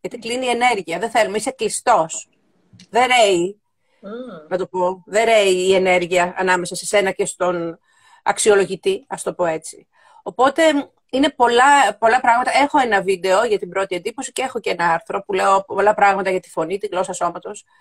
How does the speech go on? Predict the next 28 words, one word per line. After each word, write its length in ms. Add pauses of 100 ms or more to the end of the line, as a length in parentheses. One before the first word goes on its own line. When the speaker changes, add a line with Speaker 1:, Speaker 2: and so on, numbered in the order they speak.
(200)
Speaker 1:
και 120
το 100
λεξιλόγιο 680
για 100
την 120
πρώτη 280
εντύπωση. 600 (360)
Και 140
φυσικά 800
και 120
εκεί 360
παίζει 320
ρόλο 240
η 60
προετοιμασία. 680
Δεν 140
πάμε 240
ποτέ 360
απροετοίμαστοι 680
όταν 200
είναι 160
ένα 140 (100)
meeting 360
το 80
οποίο 260
μας 140
ενδιαφέρει 500
πολύ. 420